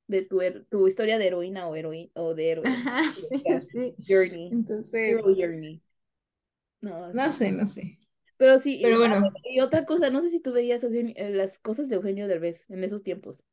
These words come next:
Speaker 1: su, cuando tenía sus shows, X Derbez.
Speaker 2: Ah, X, ajá, X H Derbez.
Speaker 1: Yo me ca-, yo me acuerdo que me fascinaba ver eso, me
Speaker 2: <laughs>
Speaker 1: cagaba de risa,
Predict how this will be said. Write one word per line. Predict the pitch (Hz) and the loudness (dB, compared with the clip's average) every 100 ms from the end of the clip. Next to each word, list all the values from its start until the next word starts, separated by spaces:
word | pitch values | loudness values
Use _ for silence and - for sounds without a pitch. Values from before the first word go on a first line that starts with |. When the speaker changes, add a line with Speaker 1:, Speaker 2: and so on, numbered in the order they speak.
| _ | _
Speaker 1:
su, | - 214 | -4 -2
cuando | 190 190 185 185 | 2 0 0 -4
tenía | 196 190 | -2 -2
sus | 202 208 | -2 -4
shows, | 190 175 175 _ - | -4 -6 -8 _ -8
X | 196 240 233 | -8 -6 -2
Derbez. | 185 165 180 214 | -2 -2 -2 0
Speaker 2:
Ah, | 220 220 | 2 0
X, | 220 240 233 - | -2 -4 -4 -4
ajá, | 226 233 208 | -2 0 -2
X | 208 247 - | -2 -4 -4
H | 214 247 | -2 -2
Derbez. | 208 185 185 - - | -2 -4 -6 -4 0
Speaker 1:
Yo | 233 | 2
me | 330 | 2
ca-, | - 247 | 4 4
yo | 294 | 4
me | 480 | 2
acuerdo | 403 262 262 233 | 4 6 6 6
que | 220 | 2
me | 196 | 0
fascinaba | 214 208 196 180 180 175 202 214 170 156 | -4 -10 -12 -10 -8 -6 -2 0 -2 -4
ver | 175 370 392 | -4 0 2
eso, | 381 370 - 508 466 427 | 2 2 2 2 -2 -6
me | 370 320 | -4 -6
Speaker 2:
<laughs> | - | -4
Speaker 1:
cagaba | 190 180 185 214 233 | -6 -4 -2 2 4
de | 180 180 | 4 4
risa, | 190 208 180 | 2 2 -2